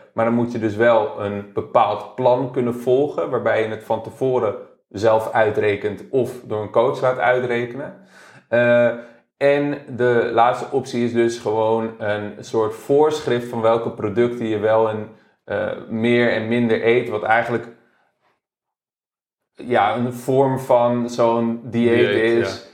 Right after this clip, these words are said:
Speaker 2: ja.
Speaker 1: Eh, er zijn gewoon bepaalde productrichtlijnen, maar die kan wat meer persoonlijk afgestemd worden. Dus die is wat minder dogmatisch,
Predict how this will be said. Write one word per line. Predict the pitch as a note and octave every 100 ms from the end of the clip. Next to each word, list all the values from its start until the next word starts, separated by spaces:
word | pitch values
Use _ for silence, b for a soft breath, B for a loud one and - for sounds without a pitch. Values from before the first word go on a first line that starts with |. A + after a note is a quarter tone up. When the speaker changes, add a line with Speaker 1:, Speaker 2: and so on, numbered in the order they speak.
| _
Speaker 2:
ja. | - A2 A2 A2
Speaker 1:
Eh, | A2
er |
zijn | A2 A2+
gewoon | - A#2
bepaalde | A2 A2 A2
productrichtlijnen, | A2 A2 A2 A2+ - G#2+ A2 G#2 G#2 A2 G#2+ B _
maar | A2 G#2+
die | A2 -
kan | A#2+ A2+ A#2
wat | A2 A2 - - b b _
meer | G#2+ A#2 A#2 A#2+ A#2+
persoonlijk | C#3 A#2 - - C#3+ C#3+ C3 A#2
afgestemd | - A#2+ - A2+ - G2 G2
worden. | - - G2
Dus | G#2
die | A2+
is | G#2
wat | G#2+ G#2+
minder | A2 G#2+
dogmatisch, | A2+ A2+ A2 F#2+ F2+ F#2 - -